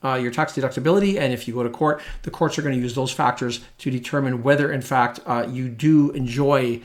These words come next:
uh, the T F S A benefits or not. The last thing I'm gonna address today is this myth that tax-free savings accounts are always tax-free. Usually they are,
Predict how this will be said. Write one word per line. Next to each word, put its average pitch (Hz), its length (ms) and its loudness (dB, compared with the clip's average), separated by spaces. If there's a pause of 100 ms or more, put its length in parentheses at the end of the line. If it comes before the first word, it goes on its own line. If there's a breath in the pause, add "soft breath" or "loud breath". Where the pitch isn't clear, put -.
(300 loud breath)
uh, 131 160 0
the 127 120 -2
T 143 180 0
F 135 80 4
S 135 120 -2
A 123 60 2
benefits 120 580 -4
or 127 300 0
not. 120 560 -2 (400 soft breath)
The - 80 -6
last 160 220 6
thing 240 100 2
I'm 208 80 4
gonna 180 140 6
address 151 240 4
today 143 360 4
is 135 240 0
this 131 200 -2
myth 151 300 2
that 127 140 -2
tax-free 165 380 4
savings 147 320 0
accounts 143 320 0
are 135 240 0
always 135 380 4
tax-free. 120 560 -2
Usually 175 360 2
they 202 140 4
are, 170 300 4